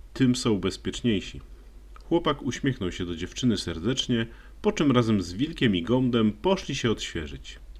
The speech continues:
Po niedługim czasie wrócili do obozu, następnie zjedli i poszli spać. Czekało ich jeszcze wiele dni drogi. Michał zaś czuł, że ich wrogowie nie śpią i coś planują.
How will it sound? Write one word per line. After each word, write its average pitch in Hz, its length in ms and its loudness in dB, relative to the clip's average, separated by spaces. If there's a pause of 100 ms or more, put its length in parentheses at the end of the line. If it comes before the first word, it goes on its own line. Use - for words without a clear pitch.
(220)
Po 117 100 4
niedługim 117 500 4
czasie 127 320 4
wrócili 101 440 2
do 90 160 -2
obozu, 131 520 2 (400)
następnie 98 580 -2
zjedli 135 600 2
i 95 60 -2
poszli 123 340 -4
spać. - 500 -8 (600)
Czekało 151 400 2
ich 110 140 2
jeszcze 98 320 0
wiele 131 300 6
dni 98 260 2
drogi. 85 420 -4 (640)
Michał 113 360 6
zaś 104 360 2 (320)
czuł, 170 240 2
że 139 160 4
ich 113 180 4
wrogowie 107 520 4
nie 123 180 6
śpią 78 460 -4
i - 100 -6
coś - 240 -4
planują. 95 600 -2